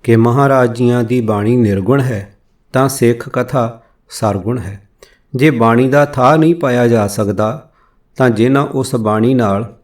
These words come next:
ਆਪਣੀਆਂ ਦੇਹਾਂ ਰੰਗ ਲਈਆਂ, ਜਿਹੜੇ ਬਾਣੇ ਬਾਣੀ ਨਾਲ ਇੱਕਮਿਕ ਹੋ ਗਏ,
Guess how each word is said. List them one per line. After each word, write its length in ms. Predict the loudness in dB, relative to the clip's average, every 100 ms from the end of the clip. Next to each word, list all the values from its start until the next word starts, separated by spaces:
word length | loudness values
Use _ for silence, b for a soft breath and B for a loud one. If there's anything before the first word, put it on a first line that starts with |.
| _ _ _
ਆਪਣੀਆਂ 520 | 2 2 2 0 0 0
ਦੇਹਾਂ 340 | -2 0 2
ਰੰਗ 220 | 2 2
ਲਈਆਂ, 400 | 2 0 -4 -8 -14 _ _ _ -4
ਜਿਹੜੇ 320 | 2 4 4
ਬਾਣੇ 460 | 2 0 0 -4 -8 -6
ਬਾਣੀ 360 | 0 2 4 2
ਨਾਲ 300 | 2 -2 -2
ਇੱਕਮਿਕ 560 | 0 0 2 0 0 0
ਹੋ 160 | 0
ਗਏ, 320 | 0 -4 -8